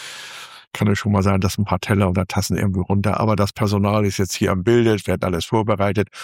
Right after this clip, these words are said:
Und übrigens, die Museumsausstellung, das bleibt alles so. Wird nur noch mal gesichert eben, dass wenn wir da in der Nordsee um die Ecke fahren, dass wirklich alles feststeht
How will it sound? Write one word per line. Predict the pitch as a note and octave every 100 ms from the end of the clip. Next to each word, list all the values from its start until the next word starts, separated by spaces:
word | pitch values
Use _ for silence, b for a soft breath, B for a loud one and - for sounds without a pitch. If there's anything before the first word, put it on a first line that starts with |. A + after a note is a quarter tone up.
| B
Und | -
übrigens, | B2 A#2+ A2
die | -
Museumsausstellung, | G#2+ G#2 A#2 G#2+ - A#2+ C3+ D3+ D3 A#2+
das | A2+
bleibt | - A#2 -
alles | E2+ F#2
so. | - F2+
Wird | G2+
nur | F#2 A#2+ A#2
noch | G#2
mal | G#2
gesichert | G2+ F#2 A2+ A#2 A2
eben, | G#2+ G#2+ A#2+ B B B
dass | - G2+ A2
wenn | A#2
wir | G#2+ G2+
da | G2+ G2+
in | G#2
der | G#2
Nordsee | G#2 G#2 - G#2 G2 G2 _ _
um | G#2+ G#2
die | G#2
Ecke | G2+ G2
fahren, | - F#2 F2+
dass | F2 -
wirklich | F2+ - F2+
alles | - F2 - - B B B B B B
feststeht | - A2+ G#2+ - A2 G#2+ - -